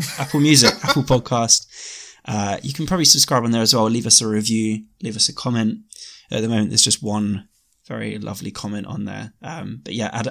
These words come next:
add another review. Um, you can follow us on Twitter at T B C Pod and Instagram, Vinyl Collective Pod. Email us, vinyl collective pod at gmail dot com. And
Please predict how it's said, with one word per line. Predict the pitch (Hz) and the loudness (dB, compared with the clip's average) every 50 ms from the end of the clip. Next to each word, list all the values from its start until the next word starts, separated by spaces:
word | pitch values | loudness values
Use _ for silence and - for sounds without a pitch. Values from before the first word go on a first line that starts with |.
| - - | -4 -2
add | 135 123 | -2 0
another | 113 110 104 95 110 | 0 0 -2 -2 -4
review. | 107 104 101 107 107 107 113 113 - _ - - - - _ _ - | -4 -4 -4 -4 -4 -4 -4 -6 -8 _ -20 -20 -20 -20 _ _ -10
Um, | - 110 104 101 101 101 101 | -6 -4 -4 -4 -4 -4 -4
you | 98 90 - | -6 -6 -8
can | - - | -14 -14
follow | - - 117 110 | -8 -4 -4 0
us | 107 - - | 0 0 0
on | - 110 104 | 0 -2 -4
Twitter | 107 - - 156 139 - 143 127 127 131 139 - | -4 -2 -2 -2 -2 -2 -4 -4 -6 -6 -10 -14
at | - - | -12 -6
T | - - 120 | -6 -6 -4
B | 120 | -2
C | 113 - 123 120 | -2 -2 -2 -4
Pod | - - 113 113 113 - - - _ _ _ _ _ _ _ _ - | -4 -4 -4 -4 -2 -4 -6 -8 _ _ _ _ _ _ _ _ -20
and | - 101 98 98 107 107 | -18 -18 -16 -16 -14 -8
Instagram, | - 139 127 - - - - 113 107 104 107 104 | -4 0 4 6 6 4 4 0 -2 -2 -2 -2
Vinyl | - 120 120 113 104 | -2 -2 -2 -2 -4
Collective | - 107 - - 117 107 | -8 -10 -10 -12 -12 -12
Pod. | - 104 101 98 98 - - _ _ - | -12 -12 -12 -10 -12 -14 -18 _ _ -4
Email | 156 156 143 135 123 117 | -2 0 0 0 0 0
us, | 113 110 - - - - - | 0 0 0 0 0 -2 -4
vinyl | 131 123 113 107 | -2 -2 -2 -2
collective | - - - - - 139 | -4 -8 -8 -8 -12 -12
pod | - - 101 214 - | -10 -10 -10 -10 -10
at | - 110 95 - - | -12 -14 -8 -2 0
gmail | - 107 104 101 95 98 98 95 - | 0 0 0 -4 -6 -8 -8 -10 -10
dot | - - - _ - | -12 -12 -14 _ -18
com. | - - - 107 104 104 143 139 _ _ _ - - - - - - - - _ _ _ _ - | -20 -16 -14 -14 -12 -14 -14 -16 _ _ _ -20 -20 -20 -20 -20 -20 -20 -20 _ _ _ _ -12
And | - 92 95 98 98 95 101 107 - | -10 -10 -8 -8 -8 -6 -6 -6 -6